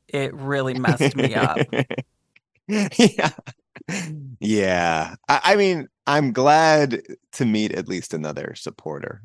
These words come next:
Speaker 2: of Eu-, of Eureka. And there's not a lot of us out there. Did that,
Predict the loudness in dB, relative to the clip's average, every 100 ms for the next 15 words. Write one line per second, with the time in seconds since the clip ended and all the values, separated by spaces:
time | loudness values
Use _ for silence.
0 | -18 -6 -4 -4 -8 -8 -6 -6 -6 -8
1 | -8 -10 -8 -8 -4 -4 -2 0 2 0
2 | 0 -4 -6 -8 -8 -14 -16 -12 -6 -4
3 | 2 2 4 4 4 2